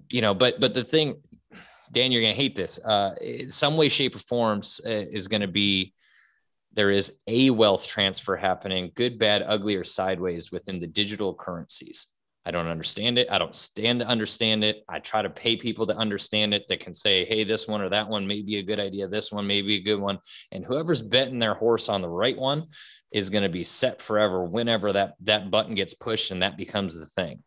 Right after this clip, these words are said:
I'm gonna assume that you can't have two trillion different kinds of currency whenever one, you know, we move to a standardized, some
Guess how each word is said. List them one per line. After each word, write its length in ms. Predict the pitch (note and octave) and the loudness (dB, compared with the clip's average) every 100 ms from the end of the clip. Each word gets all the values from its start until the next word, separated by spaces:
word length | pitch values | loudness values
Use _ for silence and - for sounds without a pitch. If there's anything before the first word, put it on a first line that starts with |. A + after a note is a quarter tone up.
| - | -8
I'm 140 | F#2 A2+ | -4 0
gonna 160 | G#2+ | 0
assume 420 | F#2+ - C#3 C3+ | 0 0 -2 -2
that 180 | A2 - | -2 -2
you 80 | G#2+ | -6
can't 220 | - G#2 | -8 -8
have 260 | - G2+ - | -6 -8 -6
two 160 | B2 | -6
trillion 480 | G#2+ - A#2 A2 G#2 | -6 -2 -2 0 0
different 300 | G2+ G2+ F#2+ | 0 -2 -6
kinds 300 | - G#2 G2 | -2 -2 -2
of 60 | F#2 | -4
currency 460 | A2 A2 - B2+ | -2 -2 -2 -2
whenever 420 | G#2+ G#2 G2+ F#2 F2+ | 0 2 2 0 -2
one, 220 | F#2+ G2+ | -2 -4
you 120 | G2+ F#2 | -2 -2
know, 360 | F2+ F2+ G2 - | -4 -8 -14 -10
we 120 | G2+ | -6
move 280 | G2 G#2+ G2+ | 0 0 0
to 180 | - G#2 | -2 -2
a 80 | F#2 | -2
standardized, 800 | - - G#2 G2+ G2 F#2 F#2 F2 | -4 0 0 0 0 0 -2 -6
some 340 | - G#2+ G2+ | -4 -2 -4